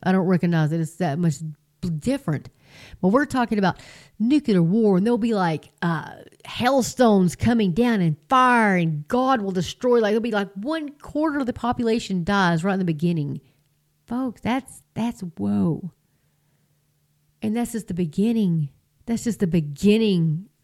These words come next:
signs of the tribulation. We will be gone. There will be no Christians left to begin. Can you imagine a world that doesn't have any Christians? Can you imagine the evil, the depravity,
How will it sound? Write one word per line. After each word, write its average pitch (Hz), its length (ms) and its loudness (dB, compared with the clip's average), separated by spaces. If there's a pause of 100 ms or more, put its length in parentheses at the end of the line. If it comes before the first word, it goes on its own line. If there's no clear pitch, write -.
(420)
signs 202 440 -4
of - 40 -20
the 170 60 -12
tribulation. 185 680 -2 (960)
We 254 140 4
will 294 80 2
be 285 100 2
gone. 226 440 0 (440)
There 240 100 2
will 254 60 2
be 262 120 2
no 233 220 2
Christians 233 400 -2
left 208 160 0
to 190 60 -8
begin. 190 160 -2
Can 233 120 -6
you 403 140 8
imagine 269 320 0
a 247 60 -2
world 196 560 4 (160)
that 202 80 -2
doesn't 226 220 2
have 233 120 2
any 220 160 2
Christians? 285 640 0
Can - 140 -4
you 381 140 2
imagine 202 760 -4
the 220 160 0 (100)
evil, 254 540 -2 (380)
the 202 100 2
depravity, 254 1200 0